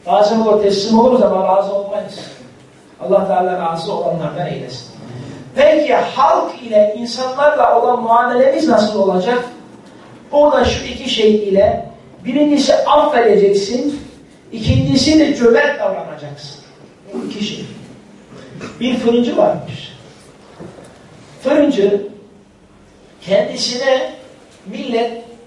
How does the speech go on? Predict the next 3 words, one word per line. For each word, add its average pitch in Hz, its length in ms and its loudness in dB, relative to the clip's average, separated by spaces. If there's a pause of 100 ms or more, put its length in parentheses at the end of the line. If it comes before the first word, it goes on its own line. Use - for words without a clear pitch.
(720)
kendisinin 202 540 -6
yanına 196 360 0
gelip 214 500 -2